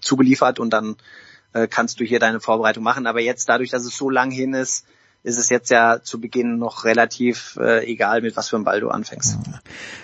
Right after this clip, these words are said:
Speaker 2: Abschließend, du hast, äh, wenn ich dich richtig zitiere, vor kurzem mal was gelesen von dir, dass du, ähm, sinngemäß gesagt hast, deine, deine Nummer eins, äh, Alexander Zverev, also die deutsche Nummer eins, Alexander Zverev, wäre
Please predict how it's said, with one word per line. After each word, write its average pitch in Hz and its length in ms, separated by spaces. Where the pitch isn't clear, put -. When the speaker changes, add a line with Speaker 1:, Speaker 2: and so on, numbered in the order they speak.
Speaker 2:
Abschließend, 196 480
du 170 60
hast, 190 220
äh, 196 240
wenn 185 80
ich 196 100
dich 175 160
richtig 214 260
zitiere, 220 760
vor - 180
kurzem 214 340
mal 190 60
was 180 140
gelesen 180 340
von 185 160
dir, 185 160
dass 180 240
du, 165 400
ähm, 170 1160
sinngemäß 185 680
gesagt 160 340
hast, 202 220
deine, 165 220
deine 151 320
Nummer 165 240
eins, 165 280
äh, 185 40
Alexander 165 600
Zverev, 143 220
also 139 160
die 127 140
deutsche 143 260
Nummer 120 180
eins, 120 160
Alexander 143 400
Zverev, 139 460
wäre 170 400